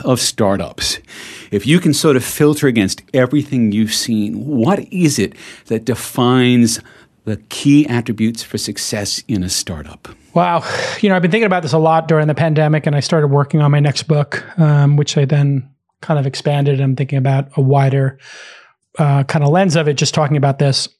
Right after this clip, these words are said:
Speaker 2: And what I've come down to is the flywheel for me is, um, a great product that delights customers, that allows you to make enough money to have great employees who then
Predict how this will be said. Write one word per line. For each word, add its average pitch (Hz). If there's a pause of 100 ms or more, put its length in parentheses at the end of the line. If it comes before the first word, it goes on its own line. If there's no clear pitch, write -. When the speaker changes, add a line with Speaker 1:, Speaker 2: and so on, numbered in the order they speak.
(120)
Speaker 2:
And 175
what 247
I've 285
come 214
down 160
to 156
is 151
the 160
flywheel 208
for 180
me 151 (1000)
is, 165 (540)
um, 143 (440)
a 175
great 196
product 170 (320)
that 175 (800)
delights 170
customers, 165 (220)
that 156 (460)
allows 165
you 202
to 180
make 170
enough 175
money 175
to 185
have 147
great 170
employees 170 (340)
who 165
then 160